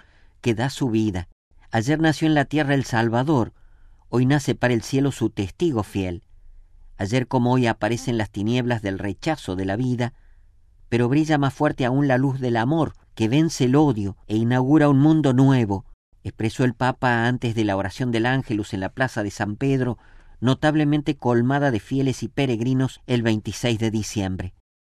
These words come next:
Francisco subrayó un aspecto particular que une a San Esteban al Señor antes de morir lapidado.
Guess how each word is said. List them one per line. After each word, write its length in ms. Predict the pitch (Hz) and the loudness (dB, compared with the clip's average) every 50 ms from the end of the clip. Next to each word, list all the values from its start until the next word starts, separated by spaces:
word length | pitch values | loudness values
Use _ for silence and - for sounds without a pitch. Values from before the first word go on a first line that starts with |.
| _ _ _ - | _ _ _ -12
Francisco 560 | - - 117 135 135 - 185 175 - - 180 156 | -4 0 0 0 0 0 -2 -4 -2 -2 -2 0
subrayó 480 | - - 147 123 127 131 135 120 151 | 0 0 0 0 0 -2 0 0 0
un 80 | 151 143 | 0 0
aspecto 440 | 135 131 - - 147 147 - 143 117 | 0 -2 -2 -6 -6 -4 -4 -4 -2
particular 680 | - 113 104 107 - 117 - - 127 123 135 143 143 | -2 -2 -4 -4 -6 -8 -6 -4 -2 0 0 0 -2
que 160 | 139 - 120 | -2 -4 -2
une 340 | 117 151 175 147 113 98 95 | 0 2 2 2 0 0 -2
a 60 | 95 | -4
San 240 | 92 - - 147 143 | -6 -4 -4 -2 -2
Esteban 720 | 123 101 - - - 185 180 147 107 92 101 120 160 180 - - | -2 -4 -6 -8 -4 -2 0 0 0 0 -2 -2 -4 -6 -8 -8
al 160 | - 101 104 | -6 -6 -4
Señor 600 | 98 - - - 104 135 175 170 127 98 87 104 - - - | -6 -6 -6 -2 -2 0 2 2 0 0 -2 -6 -12 -10 -4
antes 540 | - 131 139 139 143 147 - 165 151 139 113 | 0 2 2 2 2 2 2 0 0 2 0
de 80 | 110 | 0
morir 400 | 104 101 101 101 107 123 120 113 | 0 0 0 0 0 0 0 0
lapidado. 720 | 110 110 107 110 - - 104 98 98 95 90 87 90 92 95 | 0 0 -2 -2 -2 -4 -4 -2 -2 -2 -4 -4 -8 -12 -16